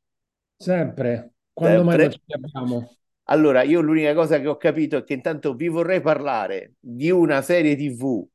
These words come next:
Speaker 2: che trovate su Netflix e che, devo dire, ha fatto abbastanza clamore.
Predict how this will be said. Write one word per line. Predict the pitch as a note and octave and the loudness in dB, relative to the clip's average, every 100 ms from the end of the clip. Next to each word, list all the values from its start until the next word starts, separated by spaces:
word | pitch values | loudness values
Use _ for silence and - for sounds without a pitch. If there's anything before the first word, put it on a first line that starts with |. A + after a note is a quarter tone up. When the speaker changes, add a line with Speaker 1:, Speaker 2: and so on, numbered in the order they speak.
| _ | _
Speaker 2:
che | - C#3 C#3+ G#2+ - | -6 -2 -2 -2 -6
trovate | - A2 A#2+ C3 A2+ G2 F#2+ F#2 F2 | -8 -2 2 4 2 0 -6 -10 -12
su | - B2 A#2 F#2+ B2 | -6 -2 0 -2 -4
Netflix | D3+ D#3+ C#3 - C3+ C#3 C3 - D3 | -4 0 0 -2 -6 -4 -4 -8 -10
e | - D3 C3 A2+ - | -2 0 0 -4 -10
che, | - C3+ G#2+ | -6 -6 -4
devo | A#2 C3 | -2 -2
dire, | B2 A#2 A2 G#2+ A2 | -2 -2 0 0 -2
ha | A2 | -6
fatto | - - G2 G2 - | -6 -4 -4 -4 -6
abbastanza | F#2 F2 F#2 - F#2 F#2 - F2+ | -6 -4 -6 -6 -8 -8 -8 -8
clamore. | F#2 F#2 F#2+ F2 F2 F2+ | -6 -6 -6 -6 -6 -6